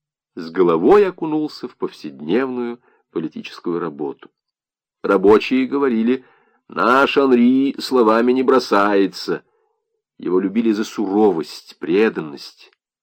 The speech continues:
за большую душевную чистоту. Да и не такой обманчивой была его внешность. Жесткий с врагами, он был отзывчив,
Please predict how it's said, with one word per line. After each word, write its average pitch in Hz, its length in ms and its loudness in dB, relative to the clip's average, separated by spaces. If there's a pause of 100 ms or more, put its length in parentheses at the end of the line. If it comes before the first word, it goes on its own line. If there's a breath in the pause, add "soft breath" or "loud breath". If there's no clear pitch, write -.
за 92 140 -2
большую 160 680 -2 (380)
душевную 98 580 -2
чистоту. 90 760 -10 (1080)
Да - 160 2
и 214 80 2
не 254 100 -2
такой 240 420 2
обманчивой 202 680 0
была 214 240 2
его 85 240 4
внешность. - 840 -14 (760 loud breath)
Жесткий 143 540 2
с - 120 -16
врагами, 127 560 2
он 95 200 -4
был 92 120 4
отзывчив, 127 680 -4